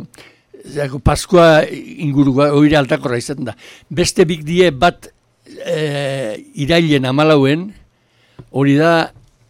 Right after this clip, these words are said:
Gurutze Santuaren goralpena,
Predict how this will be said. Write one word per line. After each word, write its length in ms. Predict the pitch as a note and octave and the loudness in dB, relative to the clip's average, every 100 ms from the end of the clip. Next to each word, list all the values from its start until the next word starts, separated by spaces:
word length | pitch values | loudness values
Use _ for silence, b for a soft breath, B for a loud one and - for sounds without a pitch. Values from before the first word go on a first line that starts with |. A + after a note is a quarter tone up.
| _ _ _ _ _ _ | _ _ _ _ _ _
Gurutze 400 | - B2+ D3+ - | 0 0 2 -2
Santuaren 540 | C#3 D3+ B2+ D#3 D3 D3+ | -2 -2 2 2 4 2
goralpena, 640 | C3 C#3 D3 C#3 B2 B2 | 2 2 0 -2 -6 -8